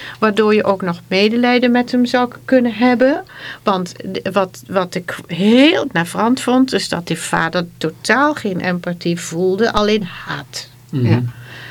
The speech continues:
Speaker 1: En dan kan ik me best voorstellen dat ouders laaiend zijn als hun zoon een crimineel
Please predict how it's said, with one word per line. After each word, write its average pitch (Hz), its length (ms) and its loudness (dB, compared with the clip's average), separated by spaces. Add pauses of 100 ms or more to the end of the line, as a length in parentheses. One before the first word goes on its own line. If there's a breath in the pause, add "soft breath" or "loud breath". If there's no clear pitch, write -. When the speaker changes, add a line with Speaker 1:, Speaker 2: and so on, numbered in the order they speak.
(180 loud breath)
Speaker 1:
En 196 120 2
dan 185 100 0
kan 185 180 2
ik 165 80 -4
me 170 100 -2
best 208 220 0
voorstellen 233 440 -2
dat - 100 -16
ouders 170 600 -4
laaiend 202 600 0
zijn 170 300 0
als 165 160 -6
hun 170 160 0
zoon 170 300 -2
een 165 80 -6
crimineel 175 600 0